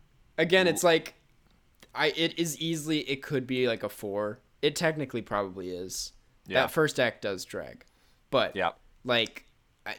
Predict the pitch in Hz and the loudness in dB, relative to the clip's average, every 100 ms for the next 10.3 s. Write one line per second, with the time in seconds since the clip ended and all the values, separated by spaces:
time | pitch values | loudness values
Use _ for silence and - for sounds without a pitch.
0 | - - 147 185 180 165 143 131 113 104 | -14 -12 -6 -2 0 0 0 0 -2 -4
1 | 107 107 101 95 92 - 110 101 110 - | -6 -6 -6 -6 -8 -10 -10 -8 -8 2
2 | 123 123 123 - 151 156 139 180 214 165 | 8 8 6 2 6 8 8 8 8 6
3 | 165 151 165 175 156 170 190 151 - 123 | 8 6 8 8 8 8 8 6 8 8
4 | 135 117 101 - 120 82 98 - - - | 8 0 -4 0 0 -2 -8 -12 -12 -10
5 | 180 170 156 160 - 156 139 165 156 151 | -8 -2 2 2 2 -2 0 2 2 0
6 | 147 - 131 135 202 202 180 160 131 165 | -4 0 2 4 4 8 6 8 6 8
7 | 143 127 123 117 - 147 143 139 190 95 | 8 4 0 -2 0 2 2 0 0 0
8 | 147 127 110 120 127 - 104 113 123 98 | 2 2 2 2 2 -2 -2 -2 -4 -8
9 | 95 139 131 98 - - - _ 151 180 | -6 0 2 0 -6 -12 -18 _ 0 6
10 | 220 226 | 8 8